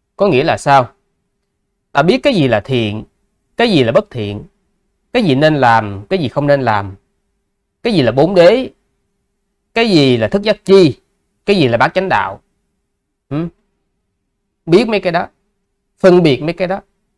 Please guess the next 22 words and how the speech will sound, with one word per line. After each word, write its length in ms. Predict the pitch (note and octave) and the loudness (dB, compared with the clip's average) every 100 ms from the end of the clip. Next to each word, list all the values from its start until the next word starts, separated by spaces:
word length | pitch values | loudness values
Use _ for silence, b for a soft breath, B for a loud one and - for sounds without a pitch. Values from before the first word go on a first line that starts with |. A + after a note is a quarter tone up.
| _ | _
thực 200 | D#3 - | -6 -4
hành 240 | D3 A2+ | -6 -4
mấy 80 | D#3 | -6
cái 120 | F#3+ | -4
đó. 120 | F3+ - _ _ _ _ _ _ _ _ _ _ _ _ | -6 -8 _ _ _ _ _ _ _ _ _ _ _ _
Còn 200 | C#3+ B2+ | 0 0
cái 80 | - | -2
chuyện 160 | B2 B2+ | -6 -6
ăn 420 | - G3 G3+ G#3 A3 | -2 2 4 4 4
á, 200 | A#3+ - _ _ _ _ _ _ _ _ _ _ _ _ _ _ _ | 2 -2 _ _ _ _ _ _ _ _ _ _ _ _ _ _ _
phải 140 | F3 | 0
thực 160 | E3+ - | 0 -2
hành 160 | B2+ | -6
như 100 | C3 | -4
thế 140 | D#3 F#3+ | -2 -2
nào? 240 | C3 G#2 - _ _ _ _ _ _ _ _ _ _ _ _ _ _ _ _ _ _ _ _ _ | -2 -6 -10 _ _ _ _ _ _ _ _ _ _ _ _ _ _ _ _ _ _ _ _ _
Ăn 480 | E3 D#3+ D#3+ D3+ B2 - _ _ _ _ _ _ _ _ _ _ | 0 2 2 0 -4 -10 _ _ _ _ _ _ _ _ _ _
chỉ 140 | C3+ | -4
để 160 | A#2+ C3 | 0 0
nuôi 240 | D#3+ C#3 | 0 -4
thân. 280 | B2+ C#3 B2 - _ _ _ _ _ _ _ _ _ _ _ _ _ _ _ _ _ _ _ _ _ _ _ _ _ _ _ | -4 -10 -12 -16 _ _ _ _ _ _ _ _ _ _ _ _ _ _ _ _ _ _ _ _ _ _ _ _ _ _ _
Không, 760 | - F3 D#3+ D#3 D3 C#3 B2+ | -2 0 0 -2 -2 -4 -6